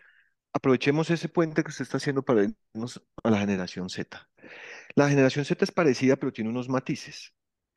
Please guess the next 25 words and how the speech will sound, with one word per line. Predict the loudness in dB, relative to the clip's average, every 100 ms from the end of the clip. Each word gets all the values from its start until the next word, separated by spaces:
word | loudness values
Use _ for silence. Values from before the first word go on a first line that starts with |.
| _ _ _ 0
porque | 2 4 4 2 0 _ _ _ _ _ _ _ _ _ _ _ _
cada | 2 4
generación | 4 4 2 0 -2 -2 -6 -14 _
está | -10 -2 -2
afectada | -2 -6 -8 _ -2 2 4 2 0
por | -4 -2
diferentes | -2 0 0 -2 -2
eventos. | 0 -2 -4 -10 -20 -20 _ _ _ _
Entonces, | -10 -10 -14
pues, | -12
los | -12 -4
baby | -2 2 4
boomers, | 4 4 0 -4 _ -20 _ _ _ _ _ _ _ -6
pues, | -6 -4
la | -4 2
guerra | 4 4 4 2 0
los | -2 0
llevó | 0 0 0
a |
ser | 0 -2 -4 _ 0
tenaces | 2 2 0 0 -4 -4 -6
y | -4 -4 -4 -6 -8
frugales | -6 -2 2 4 6 8 8 4 0
y | -4 -4 -4 -8 _ _ -16 -4
perseverantes. | 0 0 2 0 2 2 0 -6 -16 -20